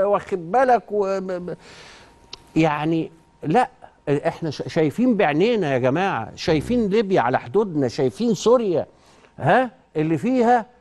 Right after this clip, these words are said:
الجيش الأول. انت عندك هنا الجيش الثاني والثالث، عشان الجيش الأول هو الجيش السوري. الجيش السوري اللي هو الجيش الأول ده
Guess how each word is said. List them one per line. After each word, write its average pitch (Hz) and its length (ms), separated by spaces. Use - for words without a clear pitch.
الجيش 170 440
الأول. 208 580
انت 143 160
عندك 202 300
هنا 226 100
الجيش 202 260
الثاني 214 380
والثالث، 247 500
عشان 139 260
الجيش 214 260
الأول 220 380
هو 208 120
الجيش 202 300
السوري. 196 500
الجيش 240 200
السوري 247 500
اللي 156 140
هو 220 80
الجيش 208 280
الأول 220 480
ده 269 300